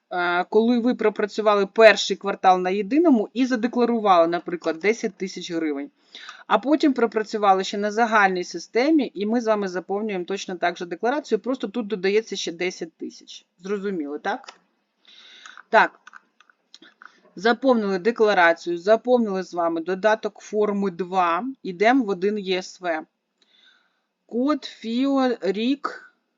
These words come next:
відмітка звітна, а, основний квет, номер розрахунку можна пропустити. І,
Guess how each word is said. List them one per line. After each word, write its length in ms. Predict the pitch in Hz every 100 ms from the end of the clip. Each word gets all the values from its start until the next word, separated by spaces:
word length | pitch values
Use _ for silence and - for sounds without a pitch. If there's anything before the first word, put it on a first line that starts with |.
| _
відмітка 560 | 180 190 196 214 - 190
звітна, 640 | 180 185 208 233 254 277 285 _ _ _ _ - - - _ _
а, 300 | 175 175 170
основний 520 | - 190 208 208 208
квет, 640 | 190 175 175 196 269 - _ _ _ _ _ -
номер 320 | 190 202 190
розрахунку 640 | 185 180 185 196 196 185 180
можна 300 | 180 - 175
пропустити. 680 | - 185 208 - 277 277 269 - - - _
І, 280 | 247 277 226